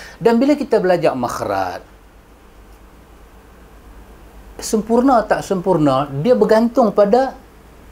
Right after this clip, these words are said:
kita tu sendiri. Dah tua dah, ikhwan, nak sebut akh, tak boleh. Nak sebut zai, tak boleh.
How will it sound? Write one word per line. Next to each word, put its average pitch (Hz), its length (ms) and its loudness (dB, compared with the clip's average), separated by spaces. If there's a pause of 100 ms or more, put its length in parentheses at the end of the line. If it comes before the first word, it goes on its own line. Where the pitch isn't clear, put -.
(180)
kita 220 400 2
tu 214 80 -2
sendiri. 262 400 0 (2000)
Dah 156 280 -2
tua 208 320 4
dah, 135 80 2
ikhwan, 135 400 0
nak 139 160 -6
sebut 151 400 -4
akh, - 460 -4 (1200)
tak 92 160 -12
boleh. 92 400 -12 (1400)
Nak 139 240 -4
sebut 147 320 -4
zai, 135 640 0 (640)
tak 82 240 -6
boleh. 95 440 -6